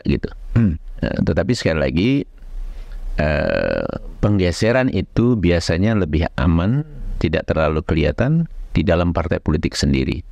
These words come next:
Speaker 2: Di dalam partai politik sendiri?
Speaker 1: Ya, karena apa? Karena pentotalannya itu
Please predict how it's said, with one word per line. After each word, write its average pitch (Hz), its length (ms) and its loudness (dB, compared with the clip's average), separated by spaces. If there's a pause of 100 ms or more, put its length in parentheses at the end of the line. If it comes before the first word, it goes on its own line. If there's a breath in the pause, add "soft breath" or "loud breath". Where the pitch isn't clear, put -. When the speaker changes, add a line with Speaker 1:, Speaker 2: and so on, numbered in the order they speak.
(100)
Speaker 2:
Di 113 160 2
dalam 110 240 2
partai 104 320 -2
politik 101 320 0
sendiri? 85 320 2
Speaker 1:
Ya, - 80 -6 (160)
karena 78 400 2
apa? 139 320 0
Karena 90 240 0
pentotalannya 85 1040 2
itu 143 480 2